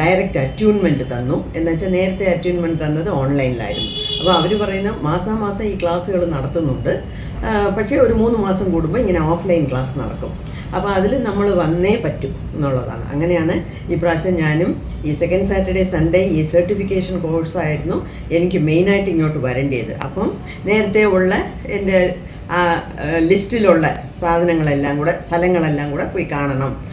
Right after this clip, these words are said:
എന്നുള്ളതുകൊണ്ടാണ് ഒരാഴ്ച നേരത്തെ ഞാനിങ്ങ് വന്നത്. അതുകൊണ്ട് തന്നെയാണ് എനിക്ക് ഗുരുദേവ് നിത്യാനന്ദയുടെ, ആ, സമാധിയും ബാക്കി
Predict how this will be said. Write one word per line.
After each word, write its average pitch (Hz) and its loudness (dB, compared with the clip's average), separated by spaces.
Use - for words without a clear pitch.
എന്നുള്ളതുകൊണ്ടാണ് 160 0
ഒരാഴ്ച 185 0
നേരത്തെ 160 0
ഞാനിങ്ങ് 127 -2
വന്നത്. 131 -2
അതുകൊണ്ട് 170 2
തന്നെയാണ് 143 -2
എനിക്ക് 165 -2
ഗുരുദേവ് 156 2
നിത്യാനന്ദയുടെ, 135 0
ആ, 151 0
സമാധിയും 139 2
ബാക്കി 151 -2